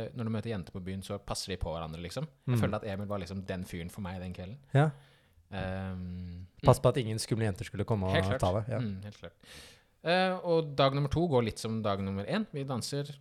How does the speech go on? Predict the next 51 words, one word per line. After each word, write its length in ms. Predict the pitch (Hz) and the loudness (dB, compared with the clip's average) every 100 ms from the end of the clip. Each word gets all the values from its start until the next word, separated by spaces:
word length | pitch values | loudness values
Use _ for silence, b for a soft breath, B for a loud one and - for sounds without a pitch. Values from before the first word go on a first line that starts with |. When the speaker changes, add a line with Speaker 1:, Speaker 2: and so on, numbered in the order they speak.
| - | -8
Speaker 1:
eh, 380 | 117 120 120 110 | -4 -2 -2 -2
har 80 | 113 | -4
det 100 | 110 | -2
gøy, 180 | 107 | -2
liksom. 280 | 110 - 175 - - 123 | -2 -4 -6 -8 -8 0
Speaker 2:
Mm. 80 | |
Speaker 1:
Eh, 260 | 110 110 113 - - _ _ _ _ _ - | 2 2 0 -6 -18 _ _ _ _ _ -10
og 100 | 123 | -8
så, 540 | - - 131 139 139 139 - | -8 -4 0 0 -2 -8 -12
eh, 340 | 127 123 120 - | -6 -4 -4 -6
er 120 | 95 | -6
vi 80 | 87 | -4
vel 220 | 98 139 151 | -4 -4 -2
der 200 | 151 160 | -4 -4
helt 420 | - 104 - - | -4 -6 -6 -10
til 160 | 107 | -8
det 80 | 101 | -6
stenger. 300 | - 113 101 - - _ _ - | -4 -4 -4 -6 -14 _ _ -8
Og 60 | |
så 220 | - - | -6 -6
bestemmer 360 | 107 - 92 85 | -6 -4 -4 -4
vi 80 | 90 | -4
oss 120 | 104 | -6
for, 220 | - 117 | -4 -4
sammen 280 | 127 - 98 101 | -4 -4 -4 -4
med 40 | |
en 180 | 95 92 | -6 -6
venninne 440 | 101 101 107 92 85 | -4 -4 -4 -4 -4
av 80 | |
henne 180 | 101 87 | -6 -6
da, 80 | 117 127 - _ _ _ _ _ | -8 -10 -18 _ _ _ _ _
å 240 | 104 98 98 | -8 -6 -6
ta 340 | - 95 92 101 | -4 -2 -2 -4
oss 180 | 110 | -6
en 260 | 113 104 107 | -4 -2 -2
nattmat. 380 | 107 - - - _ _ _ - | -2 -6 -14 -20 _ _ _ -2
Speaker 2:
Mm. 160 | 113 | -2
Speaker 1:
Så 60 | 85 | 0
vi 80 | 113 | -2
drar 180 | 110 92 | -2 -2
opp 160 | - - | -6 -6
på, 380 | - 101 101 98 - - | -4 -4 -4 -6 -12 -10
eh, 220 | 92 90 | -8 -6
Max 320 | 87 131 - | -4 -6 -6
Burger. 280 | 107 101 139 - - _ _ _ | -4 -2 -4 -8 -20 _ _ _
Speaker 2:
Yes, 420 | 113 107 117 156 | 0 6 10 10
sir! 520 | - - - 165 226 151 | 10 8 12 12 12 12
Speaker 1:
<laughs> 880 | - - 156 - 762 762 880 855 - | 10 0 6 8 6 0 -4 -8 -2
Tidligere 340 | 131 107 101 | 0 2 0
arbeidssted, 280 | 85 85 113 | -2 -4 -4
ja. 220 | 143 175 | -2 -2